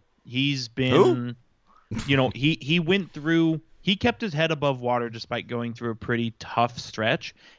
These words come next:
Speaker 1: And now, you know, now he's finally,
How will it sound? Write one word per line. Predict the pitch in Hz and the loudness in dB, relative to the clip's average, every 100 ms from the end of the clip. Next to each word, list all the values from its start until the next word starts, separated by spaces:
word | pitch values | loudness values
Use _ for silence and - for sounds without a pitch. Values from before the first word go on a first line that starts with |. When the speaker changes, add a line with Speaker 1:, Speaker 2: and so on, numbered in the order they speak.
| _ | _
Speaker 1:
And | 131 131 127 127 120 120 | 2 4 2 0 -4 -4
now, | 120 131 135 127 - | 0 0 0 -2 -6
you | 135 | -4
know, | 123 107 | -4 -2
now | 123 135 131 | 2 2 0
he's | 127 120 | -4 -8
finally, | - 127 127 127 120 117 | -6 -4 -2 -4 -4 -8